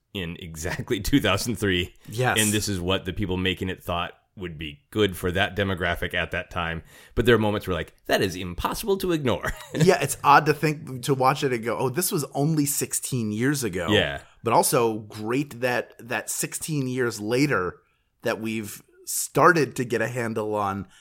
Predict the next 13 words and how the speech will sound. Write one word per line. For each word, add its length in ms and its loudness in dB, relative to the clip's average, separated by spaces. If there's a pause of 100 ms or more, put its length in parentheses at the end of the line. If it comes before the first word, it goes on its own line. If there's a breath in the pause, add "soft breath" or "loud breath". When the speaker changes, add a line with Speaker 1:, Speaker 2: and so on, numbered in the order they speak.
(120 soft breath)
Speaker 2:
"This 280 2
isn't 260 0
okay. 540 2
I 100 -2
bet 260 -2
there's 140 2
a 60 0
better 340 2
way 160 2
to 80 -2
do 240 -6
this." 260 -12
Speaker 1:
Yeah, 300 -2